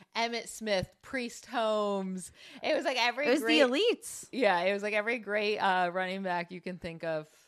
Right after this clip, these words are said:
Speaker 1: Uh, but so what he's done is amazing, and it's truly special, but doing it three years in a row is nearly impossible.
Speaker 2: Nearly impossible.
Speaker 1: And I still, like I said, he's still, I don't think if you draft Aus-,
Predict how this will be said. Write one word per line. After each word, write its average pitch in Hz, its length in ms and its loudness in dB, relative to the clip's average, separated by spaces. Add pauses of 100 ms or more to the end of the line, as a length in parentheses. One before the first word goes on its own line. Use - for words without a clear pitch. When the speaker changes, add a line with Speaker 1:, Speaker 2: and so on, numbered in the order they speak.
(100)
Speaker 1:
Uh, 160 540 -6 (140)
but 175 360 -4 (340)
so 277 180 2
what 311 200 6
he's 349 180 2
done 262 300 2
is 208 580 -2
amazing, 262 460 -2 (420)
and 202 500 -4
it's 196 200 -10
truly 277 240 -4
special, 220 500 -4 (260)
but 202 140 -10
doing 240 240 -6
it 240 100 -8
three 208 180 -6
years 202 220 -6
in 185 80 -8
a 180 40 -10
row 180 240 -4
is 160 200 -8
nearly 165 320 -14
impossible. - 520 -18 (280)
Speaker 2:
Nearly 226 340 -4
impossible. 196 640 -4
Speaker 1:
And - 80 6
I - 160 12
still, 320 260 6
like 240 160 4
I 226 80 4
said, 247 260 4
he's 190 200 -4
still, 269 420 0 (360)
I 262 60 -4
don't 311 180 -4
think 311 160 -10
if 294 140 -8
you 247 100 -2
draft 208 400 2
Aus-, 190 280 -6